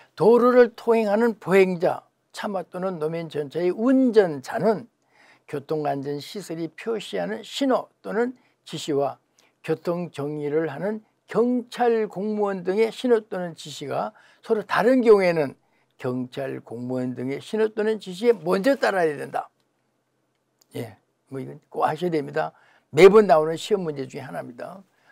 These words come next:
경찰 공무원의 신호에 먼저 따라야 된다. 예. 그 밑에 써 있는 건 여러분 보시면 되겠습니다. 그다음 교통안전표지.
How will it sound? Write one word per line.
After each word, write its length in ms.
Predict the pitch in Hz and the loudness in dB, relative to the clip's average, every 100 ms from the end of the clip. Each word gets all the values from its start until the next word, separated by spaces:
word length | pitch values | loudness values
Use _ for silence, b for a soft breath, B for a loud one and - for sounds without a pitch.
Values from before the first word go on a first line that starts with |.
| b b | b b
경찰 640 | - 175 190 - 202 190 190 | -2 -2 -4 -2 0 2 -2
공무원의 720 | - 180 175 160 160 156 156 | -4 -8 -6 -4 -4 -4 -6
신호에 360 | - 156 208 220 117 | -10 -2 0 0 -4
먼저 280 | 143 220 | 0 2
따라야 320 | 226 208 160 143 | 2 -2 -4 -8
된다. 440 | 120 123 - - _ - | -12 -10 -12 -14 _ -20
예. 100 | 107 _ _ _ _ _ _ | -20 _ _ _ _ _ _
그 80 | 139 | -12
밑에 360 | 143 139 135 - 139 - _ | -10 -8 -10 -12 -20 -20 _
써 120 | 180 | -8
있는 200 | 147 135 | -8 -8
건 140 | 165 - - | -10 -10 -8
여러분 240 | 131 123 | -8 -8
보시면 340 | - 113 139 117 | -12 -12 -12 -12
되겠습니다. 880 | 110 117 - 127 123 113 - 190 175 - _ _ _ _ _ _ _ _ _ | -12 -12 -14 -14 -10 -10 -8 -12 -14 -20 _ _ _ _ _ _ _ _ _
그다음 180 | - 165 | -8 -6
교통안전표지. 1300 | - 175 233 226 - 165 185 214 180 202 175 175 | -4 -2 2 2 0 -4 2 2 2 -2 -2 -6